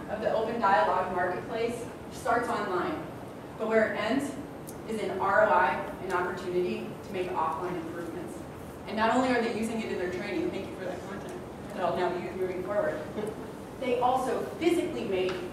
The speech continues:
customer service changes that allowed them on the back end to service clients quicker. They learned it was research and development, and they displayed humanism.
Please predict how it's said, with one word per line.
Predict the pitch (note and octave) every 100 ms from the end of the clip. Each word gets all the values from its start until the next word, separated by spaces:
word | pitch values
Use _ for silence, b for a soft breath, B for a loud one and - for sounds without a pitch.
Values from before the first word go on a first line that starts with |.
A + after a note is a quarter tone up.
| -
customer | G#3+ G#3+ C4+ C4 -
service | A3 G3+ G#3 -
changes | F3+ E3+ E3+ E3 - - - -
that | F#3 F#3+ F#3+
allowed | G3 B3 C4 C4
them | - - - - F#4+
on | F#4
the |
back | - G3 - -
end | E4+ E3
to | -
service | - F#4 F#4 - -
clients | - E3 E3 E3 -
quicker. | C#3 - - - - -
They | G#3+ G3+ F3+
learned | G#3 C#4 B3 - - - -
it | G3
was | F#3+ F3+ G#3+
research | A3+ C4 C4
and | A#3 G#3+
development, | - E3 D#3+ F3+ D#3 - - - - -
and | F#3+
they | F3
displayed | F3 - G3 F3+
humanism. | F3+ F3+ D3+ D3 - -